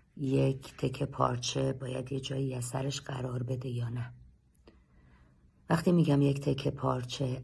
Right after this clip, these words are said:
اصلاً و ابداً منظورم توهین به حجاب نیست که کاملاً برعکس. من خانواده‌ای دارم که اکثرشون به حجاب اج-، به حجاب، نه اجبار-، حجاب اجباری،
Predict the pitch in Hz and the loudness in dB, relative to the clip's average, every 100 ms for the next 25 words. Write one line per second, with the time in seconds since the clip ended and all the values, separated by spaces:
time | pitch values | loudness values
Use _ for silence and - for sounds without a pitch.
0 | - 165 165 - 135 123 120 113 - 165 | 0 2 2 0 2 4 2 2 -2 2
1 | 156 151 131 123 120 113 - - _ _ | 2 2 2 2 0 -2 -10 -20 _ _
2 | 143 147 135 139 - 135 127 - 135 135 | 0 2 2 0 -2 -2 -4 -6 -2 -2
3 | 120 156 135 135 120 131 127 123 - 135 | 0 0 0 0 -2 -4 -4 -8 -8 -4
4 | 123 123 - - - 156 160 - 185 151 | -4 -6 -12 -20 -2 0 2 4 6 4
5 | 127 123 123 123 - 139 135 - - - | 0 -4 -4 -6 -8 -8 -6 -4 -6 -6
6 | _ _ _ _ _ _ _ _ _ _ | _ _ _ _ _ _ _ _ _ _
7 | - - - - - _ 180 196 - 160 | -20 -20 -20 -20 -20 _ 6 6 6 8
8 | 151 143 143 139 170 165 147 135 131 131 | 8 8 6 6 6 6 4 2 0 0
9 | 123 135 120 - 147 147 135 - 127 123 | -2 -6 -6 -2 2 2 0 -2 -2 0
10 | 120 - - _ _ 127 123 123 131 123 | -2 -6 -16 _ _ 0 2 0 -2 -4
11 | 254 214 147 - - - 143 - - 139 | -8 -6 -8 -6 -10 -10 -12 -12 -4 -2
12 | 120 131 123 135 123 120 127 123 120 131 | 2 0 4 2 2 -2 -6 -4 -4 -6
13 | 131 - 131 123 131 131 123 131 131 - | -8 -8 -6 -4 -4 -6 -8 -10 -12 -14